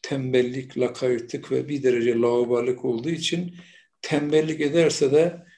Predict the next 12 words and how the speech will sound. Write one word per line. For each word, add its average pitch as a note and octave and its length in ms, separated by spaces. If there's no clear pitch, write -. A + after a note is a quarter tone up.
çok - 300
büyük B2+ 220
zarar B2+ 320
eder. A#2 400
Demek C3 420
sünnet-i C#3 480
seniye C3 500
noktasında A#2 960
bak, - 100
hayatı C3+ 680
vakiyeye B2+ 760
medar, A2+ 720